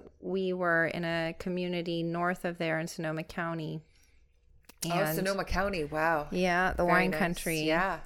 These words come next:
Speaker 1: Lots of good wine there.
Speaker 2: <laughs> Yes, lots of good everything. It's beautiful.
Speaker 1: And
Speaker 2: Yeah.
Speaker 1: lots of good food.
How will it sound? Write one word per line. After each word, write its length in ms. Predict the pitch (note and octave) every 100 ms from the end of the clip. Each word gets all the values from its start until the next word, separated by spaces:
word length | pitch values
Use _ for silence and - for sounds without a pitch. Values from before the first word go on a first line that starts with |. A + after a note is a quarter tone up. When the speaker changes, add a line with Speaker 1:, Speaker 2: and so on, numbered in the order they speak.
| -
Speaker 1:
Lots 260 | F#3 F3+
of 80 | F#3+
good 140 | F#3 F#3+
wine 320 | F3+ F3+ F3
there. 520 | D#3+ D#3 E3 F3+ A3
Speaker 2:
<laughs> 40 |
Yes, 320 | A#3+ G#3 F3 E3+
lots 220 | - A#3
of 60 |
good 100 | G3+
everything. 260 | F3+ F3+ D#3+
It's 120 | -
beautiful. 460 | F3 F3+ F3+ D3 D#3
Speaker 1:
And 140 | F3+ F#3
Speaker 2:
Yeah. 40 |
Speaker 1:
lots 240 | F3+ F#3+ G#3+
of 60 |
good 180 | G3 G3
food. 540 | - F#3 E3 D#3 D#3